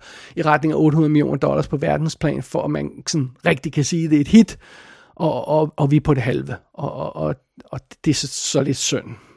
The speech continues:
Måske ventede man simpelthen bare for længe med at lave den her femmer. Det kan godt være. Det er lang tid siden, vi så, øh, så firen. Øh,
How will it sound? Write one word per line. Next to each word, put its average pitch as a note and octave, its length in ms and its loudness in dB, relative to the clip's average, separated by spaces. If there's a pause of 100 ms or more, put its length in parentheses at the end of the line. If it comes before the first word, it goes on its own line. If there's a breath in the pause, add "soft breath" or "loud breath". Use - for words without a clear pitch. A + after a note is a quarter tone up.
(320 soft breath)
Måske G3+ 640 2 (120)
ventede E3+ 580 2
man F3 180 0
simpelthen F#3 340 2
bare F3 180 4
for F#3 100 0
længe F3 260 4
med G3 100 2
at E3 60 2
lave F#3+ 160 6
den G#3+ 140 2
her G#3 80 4
femmer. A3 280 -2 (380)
Det - 0 -
kan G3 80 2
godt F#3 180 2
være. A#3 200 0 (300)
Det F3 60 -4
er E3 40 0
lang E3+ 180 0
tid G3+ 120 -6
siden, A3 160 0
vi G3 60 -2
så, G3+ 300 0
øh, G#3 300 0
så G#3 180 -2
firen. A#3+ 440 -2 (920 loud breath)
Øh, F3 180 4